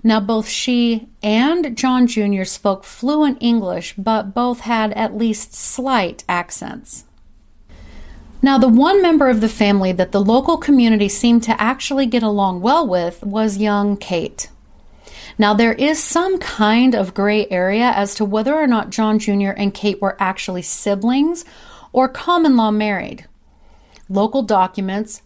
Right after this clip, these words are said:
versus the local people are pretty evenly split, but regardless, everyone seemed to like Kate. She was described as an attractive, outgoing young lady, quote, "well-formed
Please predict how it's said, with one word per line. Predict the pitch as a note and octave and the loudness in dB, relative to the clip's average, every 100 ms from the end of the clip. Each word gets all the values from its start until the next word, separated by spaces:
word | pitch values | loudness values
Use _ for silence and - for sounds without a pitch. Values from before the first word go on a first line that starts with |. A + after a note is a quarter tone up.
| _ | _
versus | E3+ F3 A#3+ A#3 F#3 F#3 | -6 0 0 0 -6 -4
the | G3+ | -4
local | F#3+ G3+ G3+ | -2 -2 -2
people | G3 - F#3 G3+ G3 | -6 -4 -2 0 0
are | G3 G3+ G3 | 0 0 -2
pretty | G3 - D#4 - | -8 -8 -8 -6
evenly | B3 A#3 G#3+ F#3 | -4 -2 -4 -6
split, | - - - C4 C4 F3+ - | -8 -10 -8 -2 0 0 -4
but | - G3 - - - _ | -2 -2 -4 -18 -20 _
regardless, | G3+ G3 F#3 C#4+ B3+ F3+ F3 E3+ - | -6 -6 0 0 0 -2 -6 -6 -4
everyone | C4+ C4 B3+ F#3 E3+ E3+ | -2 0 -2 -2 -6 -8
seemed | - F#3+ F#3 | -6 -4 -6
to | - F#3 | -6 -4
like | E3 E3 - | -4 -6 -12
Kate. | - D#3 D3+ - - _ - _ _ - - - - | -8 -8 -8 -12 -18 _ -20 _ _ -20 -20 -20 -12
She | - G3+ | -2 0
was | F#3 F#3 | 0 -4
described | - G3 - G3 G3+ G#3+ G3+ | -6 -6 -2 0 2 0 -2
as | G#3+ | -2
an | G#3 G3 | -2 -2
attractive, | - - - G3 F3+ F3 - G#3+ B3+ - | -4 -6 -4 -2 -2 -2 -4 -2 -4 -6
outgoing | - F#3+ G3+ G#3 F#3 F3+ F3+ F3+ G3+ | -2 0 0 -4 -4 -4 -6 -8 -8
young | F#3+ F#3 F#3+ | -6 -4 -2
lady, | C4 C4+ F3+ - - - - _ - - | 0 -2 -4 -10 -18 -20 -20 _ -20 -20
quote, | - D4+ B3+ - - - - - _ _ | -4 2 2 0 -8 -20 -20 -20 _ _
"well-formed | G#3 C4+ C4+ - D#4 D#4 G3 D#3+ F#3+ | 0 2 0 -2 0 0 0 -6 -14